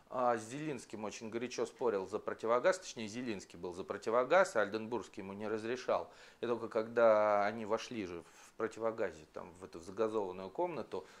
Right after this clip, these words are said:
царь своим личным указом, значит, со-, заставил войска поставлять противогазы. Вот этот вот самый Ольденбургский, он занимался еще и снабжением.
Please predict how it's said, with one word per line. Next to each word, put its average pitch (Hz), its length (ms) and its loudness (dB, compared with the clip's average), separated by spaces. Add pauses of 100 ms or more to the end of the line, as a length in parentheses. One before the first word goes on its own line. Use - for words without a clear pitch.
(100)
царь 120 300 4
своим 101 340 -4
личным 98 420 -10
указом, 107 460 -2
значит, 92 220 -16
со-, 98 200 -6 (140)
заставил 98 640 -2
войска 98 680 0 (480)
поставлять 107 560 -4
противогазы. 110 640 -2 (500)
Вот 160 120 4
этот 190 160 4
вот 165 140 2
самый 151 460 4
Ольденбургский, 175 760 -2
он 196 140 2
занимался 143 1080 4
еще 113 260 -4
и 156 60 0
снабжением. 135 680 -2